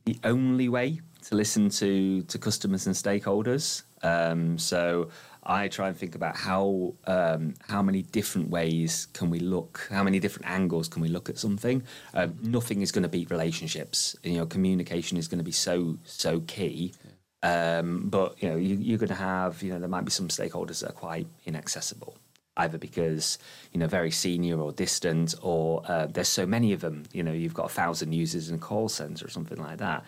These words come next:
Speaker 1: So then you've got to
Speaker 2: Mm.
Speaker 1: find other ways to, um, kind of capture the essence about what's important to them. So, you know, the se-, the senior stakeholders, like, listen to what they say.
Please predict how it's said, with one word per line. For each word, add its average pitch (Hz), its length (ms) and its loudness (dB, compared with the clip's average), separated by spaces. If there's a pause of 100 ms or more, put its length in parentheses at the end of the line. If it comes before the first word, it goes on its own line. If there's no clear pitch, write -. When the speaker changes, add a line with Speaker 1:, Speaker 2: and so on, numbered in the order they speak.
(280)
Speaker 1:
So - 160 0
then 95 160 4
you've 87 140 2
got 90 100 2
to 85 60 -2
Speaker 2:
Mm. 85 140 -2
Speaker 1:
find 85 220 -6
other 92 220 -4
ways 82 480 0
to, 80 420 2 (440)
um, 80 640 0 (260)
kind 82 160 0
of 82 160 -4 (400)
capture - 440 -2
the 85 160 0
essence 80 460 -2
about 78 240 -2
what's 85 300 0
important 80 360 -8 (100)
to - 40 -20
them. 82 320 0
So, 76 320 0 (400)
you 85 80 -4
know, 78 120 0
the 78 120 -4
se-, 80 200 0
the 87 140 -2
senior 82 300 0
stakeholders, 82 920 -2 (240)
like, - 280 -4
listen 101 360 2
to 92 100 -6
what - 140 0
they 78 100 -2
say. - 480 -2